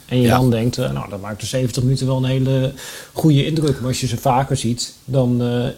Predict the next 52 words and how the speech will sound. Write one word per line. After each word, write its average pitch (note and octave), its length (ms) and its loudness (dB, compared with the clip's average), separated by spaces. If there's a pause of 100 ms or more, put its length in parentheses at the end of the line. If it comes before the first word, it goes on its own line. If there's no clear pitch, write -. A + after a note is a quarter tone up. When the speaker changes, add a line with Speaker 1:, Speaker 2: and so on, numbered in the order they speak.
(100)
Speaker 1:
heb C3 200 -2
je D3 80 4
er C3 80 4
denk C#3+ 180 0
ik C3 120 0
wel C#3+ 200 4
wat, C#3 220 0
eh, C3+ 340 4
bedenkingen C3 580 2
bij. G#2+ 140 0
Ik A2+ 80 0
denk B2+ 120 4
dat B2+ 80 4
niemand C#3 300 4
in C#3 100 4
Duitsland C#3 400 2
nu D3 120 4
zegt, C#3 360 0
eh, D3 260 4
Bayern C#3+ 360 4
München C#3+ 260 4
gaat C3+ 140 0
wel C#3+ 120 2
even C#3+ 180 2
de C#3+ 80 4
Champions C#3 280 2
League A2 180 2
winnen. G#2+ 260 0
Speaker 2:
<laughs> A2+ 220 -2 (760)
Nee. A2 140 4
Nee, G2 120 4
ja, G2+ 240 4
als A2+ 240 0
we B2 60 0
naar, A#2+ 220 0
eh, A#2 80 4
City D3+ 340 2
keken C#3 300 0
was A#2+ 100 2
het, B2 180 -2
eh, G#2 260 4
eerste B2+ 240 0
helft, G#2 300 2
eh, G2 140 4
ja, F2 240 0
gewoon F#2 300 -2
heel G#2 160 2
dominant. G2 580 2
Misschien F#2 220 -4
wel F2+ 100 -2
totale G2+ 460 0
dominantie. G2+ 640 0